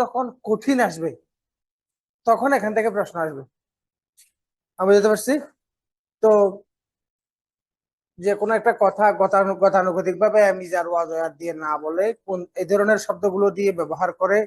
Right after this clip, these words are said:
ফিলিংসটাকে, অ্যাকচুয়াল ফিলিংসটা প্রকাশ করার যে একটা ব্যাপার, এটা এখানে আজকের ক্লাসে আসবে,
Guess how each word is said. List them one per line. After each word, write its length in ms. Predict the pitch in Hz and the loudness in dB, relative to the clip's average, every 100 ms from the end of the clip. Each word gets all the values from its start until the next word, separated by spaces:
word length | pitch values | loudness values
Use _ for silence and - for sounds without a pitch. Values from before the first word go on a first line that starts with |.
| 214 _ _ _ _ _ _ _ _ _ _ | -4 _ _ _ _ _ _ _ _ _ _
ফিলিংসটাকে, 600 | 190 185 190 - 208 196 196 | -4 -2 -4 -2 -4 -2 -4
অ্যাকচুয়াল 360 | 190 - 240 247 | -4 -10 -2 -2
ফিলিংসটা 460 | - 208 208 - 208 | 0 -4 -4 -6 -8
প্রকাশ 340 | - 143 143 - | -6 -12 -12 -10
করার 200 | 160 175 165 | -4 -4 -4
যে 80 | 190 | -8
একটা 140 | - 160 | -6 -6
ব্যাপার, 260 | 139 139 127 _ _ _ _ _ 175 | -4 -4 -8 _ _ _ _ _ -8
এটা 120 | 196 196 | -6 -4
এখানে 180 | 185 180 | -4 -4
আজকের 220 | 165 - 139 | -4 -8 -12
ক্লাসে 260 | 143 139 165 143 | -8 -4 -4 -6
আসবে, 180 | - | -10